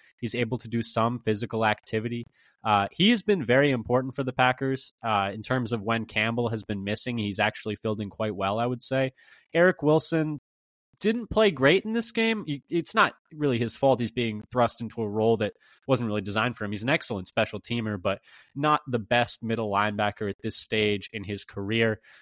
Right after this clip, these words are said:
Uh, so, yeah, they, I think they clearly missed McDuffie in this game. And coming up for this next game, and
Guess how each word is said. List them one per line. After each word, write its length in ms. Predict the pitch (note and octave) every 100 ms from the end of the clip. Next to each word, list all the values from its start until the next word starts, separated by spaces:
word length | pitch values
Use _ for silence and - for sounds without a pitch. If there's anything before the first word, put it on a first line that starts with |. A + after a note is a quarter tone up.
| _
Uh, 160 | G2+ G2+
so, 160 | -
yeah, 140 | C#3+ C#3
they, 160 | E3+ E3+
I 120 | F3
think 160 | A#3+
they 80 | F3+
clearly 400 | - C3 C#3 C3+
missed 340 | G2 G2+ - A#2+
McDuffie 460 | A#2 B2 B2 C3
in 80 | B2+
this 180 | B2+ -
game. 320 | B2 B2 B2+ -
And 360 | A2 G#2 G2+ G2+ -
coming 260 | - C3+ A#2
up 140 | A#2+
for 80 | A#2+
this 260 | G#2+ - A2+
next 280 | G#2+ -
game, 280 | - A#2 A#2
and 200 | A2 G2